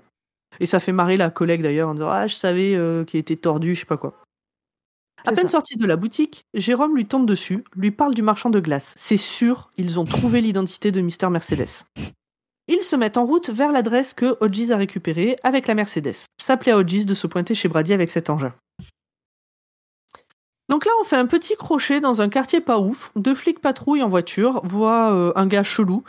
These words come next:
Speaker 1: qui a de toute évidence, euh, qui de toute évidence transforme une, euh, oh là là,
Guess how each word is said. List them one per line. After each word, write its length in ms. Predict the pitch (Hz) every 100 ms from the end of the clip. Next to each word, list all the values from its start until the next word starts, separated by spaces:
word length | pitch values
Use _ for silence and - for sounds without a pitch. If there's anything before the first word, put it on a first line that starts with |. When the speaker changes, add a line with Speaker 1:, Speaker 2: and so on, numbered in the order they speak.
| - _
Speaker 1:
qui 120 | -
a 40 | 214
de 100 | 190
toute 220 | - -
évidence, 640 | 294 233 220 240 254 - -
euh, 100 | 202
qui 140 | 185 214
de 120 | 247
toute 200 | 330 330
évidence 320 | 254 240 226
transforme 440 | - 269 - 277
une, 200 | 214 202 -
euh, 240 | 185 170 - -
oh 260 | 277 370 170
là 120 | 143
là, 360 | 214 285 156